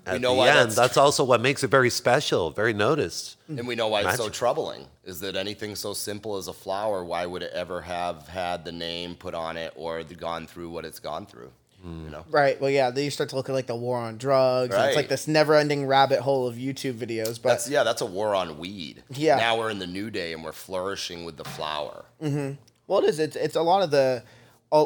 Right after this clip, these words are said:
Speaker 3: a lot of these policies, it's kind of funny, too, not to, like, get political or anything about it, but it seems like they've just been left there, like, as if just left on the back burner, and everyone's kinda like, "Yeah, well, they don't really make sense, so we're still not sure why they even happened," but no one questions them. You know, it's like even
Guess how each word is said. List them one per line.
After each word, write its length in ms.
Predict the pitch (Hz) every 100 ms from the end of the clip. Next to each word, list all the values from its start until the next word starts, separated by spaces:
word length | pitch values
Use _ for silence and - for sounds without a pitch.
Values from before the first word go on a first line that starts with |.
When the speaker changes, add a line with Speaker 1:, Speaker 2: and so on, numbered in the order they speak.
| -
Speaker 3:
a 40 | 165
lot 200 | 175 240
of 60 |
these 140 | 190 -
policies, 500 | 156 156 175 147 131
it's 140 | -
kind 220 | 147 135
of 80 | 127
funny, 240 | 139 135
too, 340 | 123 131 131 123
not 160 | 135 135
to, 100 | 135
like, 340 | 120 - -
get 200 | 120 127
political 320 | 135 143 143 131
or 20 |
anything 220 | 120 123
about 160 | 123 127
it, 80 |
but 80 | 135
it 80 | 127
seems 240 | 190 190
like 140 | 160 -
they've 140 | 139
just 260 | 127 139 -
been 400 | 135 135 131 101 _ _ 127
left 300 | 143 110 -
there, 300 | - - -
like, 180 | 127 131
as 120 | 131
if 140 | 139 -
just 180 | 143 135
left 220 | 156 156
on 60 | 156
the 80 |
back 300 | 139 139 143
burner, 220 | 147 143 139
and 100 | 143
everyone's 320 | 147 147 131
kinda 180 | 143 135
like, 240 | 131 -
"Yeah, 220 | 202 208
well, 240 | 208 208 185
they 60 |
don't 100 | 190
really 160 | 170 156
make 220 | 143 135
sense, 380 | - 143 135 131
so 100 | 135
we're 160 | 127 135
still 220 | - 180
not 200 | 160 131
sure 160 | - 139
why 160 | 139
they 160 | 131 139
even 220 | 135 131
happened," 560 | 127 143 143 117 120 113
but 220 | 123 - - -
no 140 | - 135
one 180 | 156 151
questions 480 | 175 170 143 123
them. 160 | 113 104
You 60 | 120
know, 120 | 131
it's 80 | 127
like 160 | 131 143
even 340 | 147 143